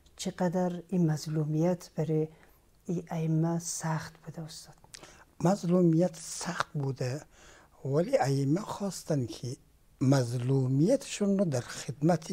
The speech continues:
Speaker 2: اهداف قرار بدید.
Speaker 1: احسنت.
Speaker 2: یعنی عزاداری با هدفداری. شما را که به شهادت رساندن، ما یتیم شدیم، ما محروم شدیم، ما از تکامل باز ماندیم،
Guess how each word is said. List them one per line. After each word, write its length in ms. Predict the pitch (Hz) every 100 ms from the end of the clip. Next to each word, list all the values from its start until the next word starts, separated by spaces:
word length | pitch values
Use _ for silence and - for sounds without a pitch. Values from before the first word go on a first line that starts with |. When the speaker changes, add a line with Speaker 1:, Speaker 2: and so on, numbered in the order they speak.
| 208
Speaker 2:
اهداف 440 | 143 - - 120 - -
قرار 180 | -
بدید. 300 | - - - - - - _ - -
Speaker 1:
احسنت. 280 | - - 160 - - - - -
Speaker 2:
یعنی 240 | 135 131 -
عزاداری 960 | - 143 127 131 127 127 127 180 214 220
با 340 | 208 165 180 175
هدفداری. 1200 | - - 131 123 - - - 120 120 165 147 - - - - _ _ - _ _ _ _ _ _ _ _
شما 440 | - - 131 151 190
را 140 | 147
که 200 | - -
به 160 | 123 127
شهادت 800 | - 135 - 131 127 120 - 131
رساندن، 960 | - 120 120 123 123 - - 196 185
ما 320 | 156 147 180 208
یتیم 420 | 196 196 254 247
شدیم، 420 | - 139 104 101 - _ _ _ - _ - 143
ما 160 | 190
محروم 400 | 240 233 214 254
شدیم، 340 | 262 190 113 101 - _ _ - - -
ما 160 | 160 226
از 160 | - -
تکامل 500 | - - 143 175 208 -
باز 260 | 220 247
ماندیم، 360 | 226 165 107